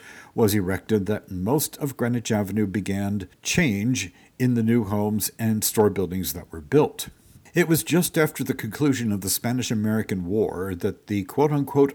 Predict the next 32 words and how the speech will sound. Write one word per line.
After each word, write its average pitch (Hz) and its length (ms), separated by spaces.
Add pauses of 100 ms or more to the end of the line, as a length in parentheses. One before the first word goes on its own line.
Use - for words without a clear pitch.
Iron 160 400
Master, 123 480
and 85 120
I 87 100
think 95 180
that 95 120
refers 90 380
to 87 180
An-, 80 300
Andrew 92 300
Carnegie, 92 520 (140)
and 185 140
his 240 160
family 131 400
came 143 220
to 147 100
Greenwich 110 360
for - 120
the 107 100
season. 143 540 (400)
It 113 100
was 107 240
their 107 160
first 147 340
coming 170 280
to 92 60
Greenwich 87 460
to - 120
live 98 500
for 127 220
a 127 40
time. 127 720